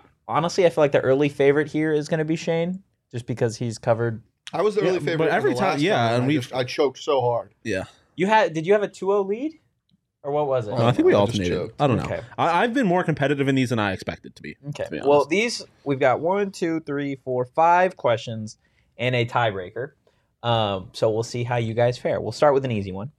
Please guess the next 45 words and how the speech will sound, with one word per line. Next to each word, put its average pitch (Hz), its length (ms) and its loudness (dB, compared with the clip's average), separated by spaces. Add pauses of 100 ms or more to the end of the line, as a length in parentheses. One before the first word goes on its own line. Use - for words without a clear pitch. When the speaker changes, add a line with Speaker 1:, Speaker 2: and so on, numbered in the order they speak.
(800)
Speaker 1:
Who 233 200 4
led? 160 400 6
Speaker 2:
Wait, 127 160 2
how 143 80 -2
are 156 60 0
we 147 80 -2
doing 123 180 -4
this? 123 200 -18 (100)
Speaker 3:
Yeah. 127 160 -6 (100)
Speaker 1:
Who 147 220 0
won 156 160 2
trivia 127 280 0
last 104 220 -2
time? 87 180 -12 (120)
Speaker 3:
I - 100 0
don't 180 200 0
remember. 80 360 -6
I - 40 -12
Speaker 2:
You 127 80 -4
Speaker 3:
think 113 240 2
Speaker 2:
did. 117 120 -10
Speaker 3:
did 110 140 2
I? 254 200 2
Speaker 1:
Yeah, 117 160 -2
I - 40 0
Speaker 3:
thought - 60 2
Speaker 1:
think 139 100 -2
Speaker 3:
Shane 147 80 0
Speaker 1:
you 135 80 -2
won. - 160 0
Speaker 3:
did. 117 100 -2
Speaker 1:
I 113 40 -2
think 120 140 -6
you 104 100 -12
won. 87 120 -14 (260)
So - 120 -6
you 123 280 0
will 175 160 2
go 127 540 2
first, 101 500 -6 (500)
and 98 220 -2
you 98 120 -2
will 98 120 0
go 92 300 -8 (300)
second. - 240 -20